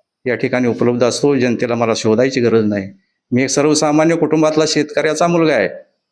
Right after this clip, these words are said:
ज्या वडिलांना सहीसुद्धा करता येत नसती, अशा शेतकरी कुटुंबात माझा जन्म झाला, मला संधी मिळाली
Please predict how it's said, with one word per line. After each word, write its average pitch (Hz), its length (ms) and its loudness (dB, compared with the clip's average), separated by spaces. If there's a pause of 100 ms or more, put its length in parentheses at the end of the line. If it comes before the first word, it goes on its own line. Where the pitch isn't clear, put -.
(280)
ज्या 147 340 0 (640)
वडिलांना 160 540 2
सहीसुद्धा 180 500 0
करता 156 280 0
येत 139 140 -2
नसती, 113 520 -2 (420)
अशा 156 340 -4
शेतकरी 147 400 -2
कुटुंबात 143 460 0
माझा 131 240 2
जन्म 139 300 2
झाला, 113 320 0 (300)
मला 117 260 0
संधी 131 340 2
मिळाली 107 420 2